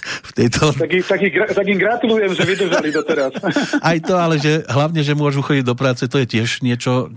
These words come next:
Speaker 1: k čomu sa dá pogratulovať v tejto dobe. No a to je tá nová Metalinda, to je, e, okrem teba Feďo Gašparík, Peter Kolár ako bubeník a teda za tým speváckym mikrofónom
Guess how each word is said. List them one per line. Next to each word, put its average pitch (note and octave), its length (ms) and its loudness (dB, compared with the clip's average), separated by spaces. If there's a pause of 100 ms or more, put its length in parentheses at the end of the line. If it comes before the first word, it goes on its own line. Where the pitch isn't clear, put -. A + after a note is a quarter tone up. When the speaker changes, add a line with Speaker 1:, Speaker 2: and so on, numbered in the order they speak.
(200)
Speaker 1:
k - 160 -10
čomu A#2+ 240 2
sa A#2+ 100 2
dá G2+ 160 2
pogratulovať A2+ 920 0
v - 100 -18
tejto A2 240 -2
dobe. A2 460 2 (640)
No D3 160 2
a D3 80 0
to - 80 0
je G#3 80 2
tá G3+ 160 0
nová F3+ 320 2
Metalinda, B2 880 2
to C3 140 0
je, B2+ 260 2
e, G2 80 0 (400)
okrem B2 240 2
teba A#2+ 260 0
Feďo C3 300 0
Gašparík, A#2 560 0
Peter A2 320 0
Kolár A#2 400 0
ako A2 240 -4
bubeník G3 580 0
a - 140 -2
teda A2 320 0
za G2+ 160 0
tým F#2+ 160 0
speváckym F#2+ 580 -2
mikrofónom F#2 680 0